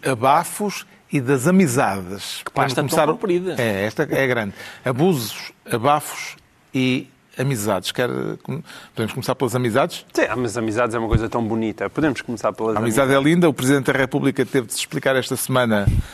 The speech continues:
Speaker 1: por diversas vezes a respeito
Speaker 3: Exato.
Speaker 1: de um telefonema em que avisou o Bispo José Ornelas de que está a ser, de que o Bispo está a ser investigado pelo Ministério Público. Conseguiu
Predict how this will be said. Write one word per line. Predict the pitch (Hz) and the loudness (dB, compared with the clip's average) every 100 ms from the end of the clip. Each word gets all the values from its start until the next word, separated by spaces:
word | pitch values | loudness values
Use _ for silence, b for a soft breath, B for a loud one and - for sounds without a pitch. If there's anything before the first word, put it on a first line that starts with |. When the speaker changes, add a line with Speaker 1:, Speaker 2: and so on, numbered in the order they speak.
| B B B B _ _ - | B B B B _ _ -4
Speaker 1:
por | 131 | 0
diversas | 123 120 120 139 101 | 2 4 2 2 2
vezes | 117 123 98 - | 2 2 0 -4
a | - | -4
respeito | 107 - - 127 117 - | -4 -4 0 0 0 -2
Speaker 3:
Exato. | 104 - 127 | -2 -4 -6
Speaker 1:
de | 110 | 0
um | 156 | 0
telefonema | 135 - - - 135 147 139 113 104 95 B B B B | 0 -2 -6 -2 0 2 2 2 2 -2 B B B B
em | 117 117 | -2 -2
que | 104 123 | -2 -2
avisou | 110 113 113 101 120 113 104 101 | 0 0 -2 -2 0 2 0 -2
o | |
Bispo | 104 104 - - 98 | 0 0 -2 -6 -6
José | 95 92 113 | -6 0 2
Ornelas | 113 107 117 110 104 95 | 2 2 2 2 2 -2
de | - | -6
que | - | -4
está | 113 | -2
a | 104 | -2
ser, | - 113 101 92 B B B | 0 0 0 -2 B B B
de | - | -2
que | 123 | 2
o | |
Bispo | 117 160 | 2 2
está | - 117 | 0 -2
a | 104 | -2
ser | 117 110 - - | -2 -4 -6 -4
investigado | 113 - 113 107 98 | -4 0 0 0 0
pelo | 113 101 | 0 0
Ministério | 107 104 117 107 | 0 2 0 2
Público. | 123 120 123 B B B B B _ _ - - | 0 0 -2 B B B B B _ _ -12 0
Conseguiu | 190 - - 165 170 156 | 2 2 2 4 6 4